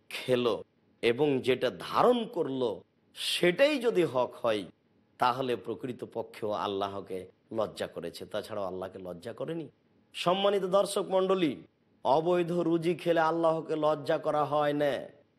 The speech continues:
অবৈধ রুজি ভক্ষণ করলে আল্লাহকে মূল্যায়ন করা হয় না।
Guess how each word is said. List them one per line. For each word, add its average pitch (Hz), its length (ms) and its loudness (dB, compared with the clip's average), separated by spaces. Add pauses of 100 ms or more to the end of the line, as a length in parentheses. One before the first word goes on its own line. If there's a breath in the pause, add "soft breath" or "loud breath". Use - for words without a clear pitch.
(600)
অবৈধ 202 520 4
রুজি 156 440 0
ভক্ষণ 131 600 -4
করলে 139 440 0 (280)
আল্লাহকে 135 640 0
মূল্যায়ন 123 600 -2
করা 120 260 -2
হয় 117 320 0
না। 123 240 0